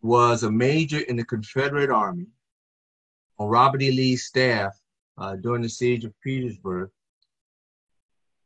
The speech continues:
Uh, and his name is, uh, Giles Buckner Cook. Giles Buckner Cook was the second rector of Saint Stephen's Church. And he was also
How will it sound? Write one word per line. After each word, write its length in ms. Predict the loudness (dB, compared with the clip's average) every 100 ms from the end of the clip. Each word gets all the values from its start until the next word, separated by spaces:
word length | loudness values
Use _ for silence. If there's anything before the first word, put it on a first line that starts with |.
| _ 0
Uh, 380 | 4 6 6 2 0
and 500 | -2 0 2 0 0
his 180 | -2 -2
name 340 | 0 2 2
is, 280 | 0 -2 -8 _ _
uh, 240 | -8 -4 -4 -8 _ _ _ 0
Giles 560 | 4 6 4 2 -4 -4
Buckner 460 | -4 -2 -4 -6 -6
Cook. 280 | -4 -4 -6 -16 _ _ _ _ _ _ _ _ _ _ _
Giles 280 | 2 4 4
Buckner 340 | 2 -2 -2 -8
Cook 260 | -2 -2 -2
was 200 | -4 -6
the 100 | -6
second 520 | -8 -6 -4 -4 -6 -8
rector 580 | -6 -6 -8 -10 -10 -10
of 100 | -16
Saint 280 | -10 -8 -6
Stephen's 520 | -8 -4 -4 -2 -6
Church. 500 | -6 -6 -6 -10 -20 _ _ _ _ _ _ _ _ _ _ _ _ _ -6
And 120 | -2
he 100 | 0
was 180 | 0 4
also 1160 | 4 4 2 0 2 4 6 6 4 2 -4